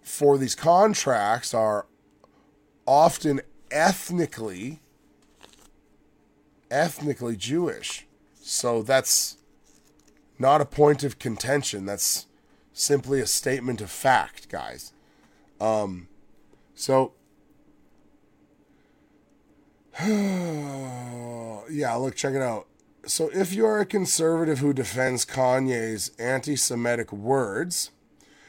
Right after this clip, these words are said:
the only difference between you and anti-white woke people is that you're maybe a bigger hypocrite. Now, we're going to get into his hypocrisy soon,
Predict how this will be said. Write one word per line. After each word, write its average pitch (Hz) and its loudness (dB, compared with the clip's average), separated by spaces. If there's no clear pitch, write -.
the 156 -2
only 202 4
difference 123 -2
between 135 -4
you 160 2
and 147 2
anti-white 123 -4
woke 123 -2
people 110 -6
is 113 -8
that 123 -4
you're 120 -6
maybe 131 -4
a 113 -6
bigger 117 -4
hypocrite. 98 -12
Now, 127 0
we're 165 2
going 233 8
to 214 2
get 165 6
into 156 4
his 127 2
hypocrisy 113 2
soon, 80 -6